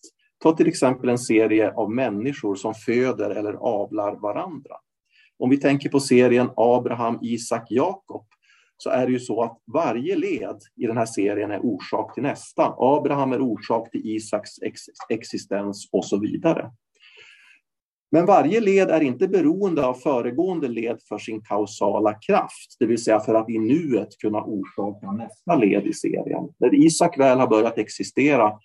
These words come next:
kan han avla Jakob av egen kraft,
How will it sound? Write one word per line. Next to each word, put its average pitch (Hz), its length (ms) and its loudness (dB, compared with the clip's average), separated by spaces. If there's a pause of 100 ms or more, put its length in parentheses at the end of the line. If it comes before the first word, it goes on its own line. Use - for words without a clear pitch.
(220)
kan 110 160 0
han 117 140 -2
avla 120 480 0
Jakob 113 480 -4
av 107 200 -4
egen 107 340 -4
kraft, - 420 -8